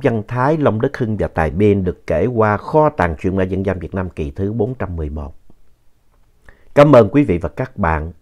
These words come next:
đã lắng nghe. Xin hãy giới thiệu cho nhiều người cùng nghe. Và mong một ngày nào đó kho tàng truyện ma dân gian Việt Nam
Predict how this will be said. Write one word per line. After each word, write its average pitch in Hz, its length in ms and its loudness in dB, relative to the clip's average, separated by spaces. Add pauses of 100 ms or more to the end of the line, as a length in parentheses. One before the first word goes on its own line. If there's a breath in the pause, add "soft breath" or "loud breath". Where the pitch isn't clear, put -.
(200)
đã 90 160 -2
lắng 113 260 -4
nghe. 98 180 -2 (880)
Xin 147 220 2
hãy 98 140 2
giới 151 120 2
thiệu 101 260 0
cho 120 80 0
nhiều 92 220 -2
người 82 240 -2
cùng 82 340 -6
nghe. 92 140 -2 (1400 soft breath)
Và 117 220 6
mong 135 220 4
một 113 160 -2
ngày 101 160 4
nào 90 200 0
đó 104 220 0
kho 143 180 2
tàng 82 260 -2
truyện 92 240 -4
ma 107 100 -2
dân 101 260 -4
gian 95 160 -2
Việt 85 200 -8
Nam 92 320 -4